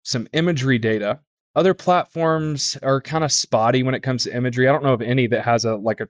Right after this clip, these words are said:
true historical imagery layer like ours does, and we use that all the time. So before, we would use Google Earth, right? 'Cause it has sort of a time slider and you can piece things together. But it's painful if you're trying to compare soils and then you're looking at historical imagery.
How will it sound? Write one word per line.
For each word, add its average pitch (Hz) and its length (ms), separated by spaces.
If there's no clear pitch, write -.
true 117 200
historical 104 640
imagery 107 360
layer 101 380
like 110 240
ours 107 360
does, 107 260
and 107 60
we 107 100
use 104 120
that 110 140
all 98 100
the 95 80
time. 104 300
So 135 320
before, 135 640
we 131 140
would 135 100
use 135 160
Google 120 300
Earth, - 280
right? 104 300
'Cause 113 160
it 107 60
has 110 180
sort 117 140
of 107 40
a 107 60
time 110 380
slider 104 380
and 104 100
you 104 100
can 101 260
piece 127 300
things 113 240
together. 107 540
But 147 180
it's 151 180
painful 170 540
if 135 120
you're 135 80
trying 135 300
to 127 60
compare 113 600
soils 143 800
and 123 140
then 127 80
you're 120 140
looking 113 280
at - 60
historical 147 560
imagery. 113 640